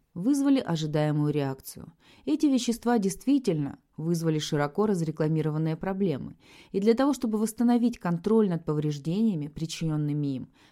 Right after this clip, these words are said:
пришлось крепко закрыть дверь. Для того, чтобы прекратить это массивное злоупотребление,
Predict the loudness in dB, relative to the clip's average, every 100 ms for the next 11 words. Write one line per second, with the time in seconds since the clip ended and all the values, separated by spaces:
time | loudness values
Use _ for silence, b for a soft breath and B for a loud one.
0 | -12 -10 -2 -4 -2 -2 -2 -2 -2 -2
1 | -4 -6 -6 -4 -4 -4 -12 _ _ _
2 | _ _ _ -6 -2 0 0 0 0 2
3 | 0 0 0 0 -2 0 0 0 -2 -2
4 | 0 0 0 -2 -2 -4 -4 0 2 2
5 | 0 -8